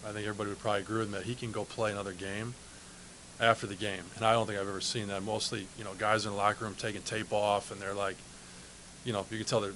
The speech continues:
they're spent, or even at, they're at the end of a game, you can tell a guy is spent. And Russell's a guy whose,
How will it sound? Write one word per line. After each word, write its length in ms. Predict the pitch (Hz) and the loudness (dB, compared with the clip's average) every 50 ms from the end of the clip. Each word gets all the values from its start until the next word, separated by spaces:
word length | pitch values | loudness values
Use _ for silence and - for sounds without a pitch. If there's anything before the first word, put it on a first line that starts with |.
| - | -6
they're 120 | - 110 95 | -4 -2 0
spent, 360 | - - - 135 113 95 - | 0 4 6 6 4 4 4
or 100 | 113 110 | 2 2
even 200 | 120 113 113 113 | 2 2 2 0
at, 180 | 120 - - - | -2 -2 -4 -2
they're 120 | 131 117 | 0 0
at 140 | 117 113 104 | 0 0 2
the 80 | 113 | 2
end 100 | 117 113 | 2 2
of 60 | 104 104 | 2 0
a 40 | |
game, 240 | 98 107 120 120 113 | 0 2 2 2 2
you 60 | 104 | 0
can 80 | 95 - | -2 -2
tell 160 | - 117 107 | 0 2 2
a 60 | 104 | 2
guy 140 | 101 104 98 | 4 4 2
is 100 | 98 95 | 4 4
spent. 340 | - - - 127 110 98 90 | 2 2 2 2 0 0 0
And 180 | 98 95 95 85 - - - - - - - - - - - - - | -4 -6 -8 -10 -12 -14 -16 -16 -16 -16 -16 -16 -16 -16 -16 -10 -2
Russell's 340 | 113 113 117 - - 117 104 | 0 2 2 2 2 -2 -2
a 40 | 101 | -2
guy 180 | 104 107 101 | 0 2 2
whose, 340 | 98 98 101 95 87 - - | 2 0 -2 -4 -4 -6 -6